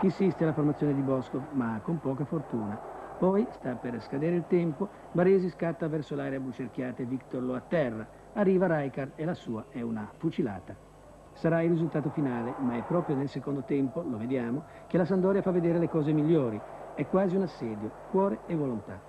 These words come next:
Ma anche qui, come a Berna, non c'è fortuna. Prova Bonomi, lanciato da Mancini. Poi Carboni va al cross e Mancini si gira molto bene, ma Giovanni Galli blocca. Tenta ancora Victor,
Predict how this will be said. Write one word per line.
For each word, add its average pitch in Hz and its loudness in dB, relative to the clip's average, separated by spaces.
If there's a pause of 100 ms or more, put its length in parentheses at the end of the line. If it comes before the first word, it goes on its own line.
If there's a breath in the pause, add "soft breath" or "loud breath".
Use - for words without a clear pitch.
(240)
Ma 117 -2
anche 117 -2
qui, 214 0 (140)
come 135 0
a 175 -2
Berna, 123 -2
non 180 0
c'è 175 -2
fortuna. 104 -6 (300)
Prova 123 2
Bonomi, 131 2 (140)
lanciato 165 -2
da 160 2
Mancini. 160 0 (720)
Poi 123 2 (100)
Carboni 135 2
va 127 0
al 123 -2
cross 156 0 (140)
e 117 -6
Mancini 117 0
si 123 -4
gira 123 0
molto 143 0
bene, 208 6
ma 160 2 (160)
Giovanni 156 0
Galli 110 -2
blocca. 117 -2 (540)
Tenta 196 4
ancora 185 2
Victor, 151 0